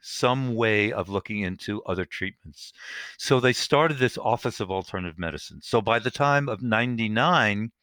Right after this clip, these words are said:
when I was going up to Portland, Congress to answer your question, Congress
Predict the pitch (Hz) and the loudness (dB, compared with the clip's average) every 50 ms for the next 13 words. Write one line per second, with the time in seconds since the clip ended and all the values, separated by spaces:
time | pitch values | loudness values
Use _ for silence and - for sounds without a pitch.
0 | - - - - - - - _ _ - 113 110 117 - - 110 110 113 113 113 | -20 -20 -20 -18 -18 -20 -20 _ _ 0 0 2 2 2 2 2 4 4 4 4
1 | 113 110 110 107 110 110 104 - - 113 107 107 110 110 117 107 101 - _ _ | 4 2 0 -2 -2 -4 -4 -4 -2 0 0 2 0 0 -2 -4 -6 -6 _ _
2 | - 107 - _ - 196 220 208 139 104 104 110 113 110 - _ _ _ - - | -10 -10 -8 _ -2 -2 0 0 0 0 0 0 -2 -4 -6 _ _ _ -18 -12
3 | - - - - 131 131 135 127 123 123 120 - - - - - _ _ _ _ | -12 -8 -2 0 2 2 2 2 2 2 0 0 -2 -8 -8 -10 _ _ _ _
4 | _ _ _ _ _ _ - - 123 117 107 - - 110 95 98 - - - 202 | _ _ _ _ _ _ -2 0 2 2 2 0 -2 -4 -4 -6 -6 -2 0 0
5 | 202 - - - 110 101 104 101 - - 120 123 135 135 131 135 131 120 - - | 0 0 -2 -2 -2 -2 -2 -4 -4 0 2 2 2 2 2 0 0 0 -2 -8
6 | - | -10